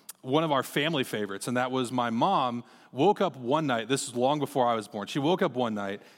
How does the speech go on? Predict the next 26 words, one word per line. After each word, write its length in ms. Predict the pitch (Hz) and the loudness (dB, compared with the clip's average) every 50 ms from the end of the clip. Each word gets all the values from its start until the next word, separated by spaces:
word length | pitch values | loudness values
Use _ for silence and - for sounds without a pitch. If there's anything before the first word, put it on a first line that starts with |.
| _ _ _ - | _ _ _ -2
and, 400 | 131 135 135 131 131 127 120 120 | 0 0 0 0 0 -2 -2 -4
uh, 320 | 117 123 123 120 120 120 - | -2 0 0 2 0 -2 -4
she 180 | - - - 156 | -8 -6 -4 0
heard 160 | 139 196 202 | 0 0 0
my 160 | 185 160 143 | 2 0 -2
dad, 440 | 135 113 143 165 202 175 110 104 104 | 0 0 -2 0 0 0 -2 -4 -6
and 140 | 113 127 123 | -8 -10 -8
she 120 | - 147 | -6 -4
looked 200 | 135 175 175 - | -2 -4 -2 0
over, 200 | 180 185 165 151 | -2 0 0 0
and 60 | 131 120 | 0 0
my 100 | 123 117 | -2 -2
dad's 300 | 120 139 139 143 135 147 | -2 -2 -2 -2 0 -2
laying 180 | 139 131 123 | -2 0 -2
in 100 | 113 104 | -4 -2
bed, 320 | - 143 147 135 113 104 - - - - _ | -2 0 0 0 -2 -4 -8 -16 -20 -20 _
and 100 | - 127 | -4 -2
he's 100 | 139 131 | -2 0
going, 220 | 160 143 131 127 127 123 - - | 2 2 2 2 0 -4 -8 -6
"Har, 200 | - 139 139 127 | -4 -2 -2 0
har, 300 | 120 113 104 107 110 - - _ | 0 0 0 0 -4 -6 -14 _
har, 340 | - - 127 123 120 120 - - - - | -8 -4 -4 -2 -2 -4 -8 -12 -16 -6
har, 240 | - 117 113 117 117 | -4 -4 -4 -4 -4
har, 240 | - 120 107 107 113 | -4 -4 -4 -4 -4
har, 240 | - 107 104 101 | -4 -4 -4 -4
har." 300 | 104 - 107 98 98 - | -6 -6 -6 -6 -6 -8